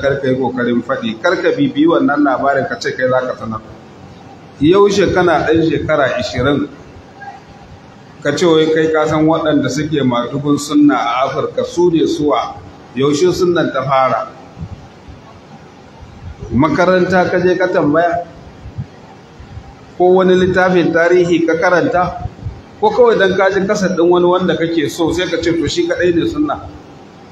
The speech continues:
To ku daina ba da fatawar abin da ba ku da sani, ka tausaya ma wannan,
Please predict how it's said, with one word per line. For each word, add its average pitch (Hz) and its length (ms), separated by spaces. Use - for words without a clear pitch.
To 151 140
ku 165 80
daina 185 260
ba 165 180
da 156 120
fatawar 147 400
abin 143 260
da 139 60
ba 131 160
ku 127 140
da 113 60
sani, 113 360
ka 147 80
tausaya 196 480
ma 151 160
wannan, 151 320